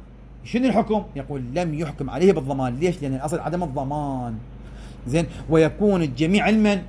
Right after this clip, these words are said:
لورثته، هذا العامل وهاي تركته. زين،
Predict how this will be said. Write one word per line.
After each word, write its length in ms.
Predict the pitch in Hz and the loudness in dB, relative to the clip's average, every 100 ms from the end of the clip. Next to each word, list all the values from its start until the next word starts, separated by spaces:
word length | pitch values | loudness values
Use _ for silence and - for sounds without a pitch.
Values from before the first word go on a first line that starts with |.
| - | -2
لورثته، 920 | 165 180 175 160 190 156 135 123 117 101 | 2 4 4 4 0 -2 -4 -4 -6 -2
هذا 200 | 160 185 | 4 6
العامل 520 | 185 160 190 190 226 220 - - | 6 4 4 4 4 2 -8 -8
وهاي 300 | 170 160 208 | -2 6 6
تركته. 480 | 208 196 180 - 151 - - - - - 131 | 6 2 0 -4 -8 -8 -16 -18 -18 -16 -8
زين، 220 | 143 175 | -4 -4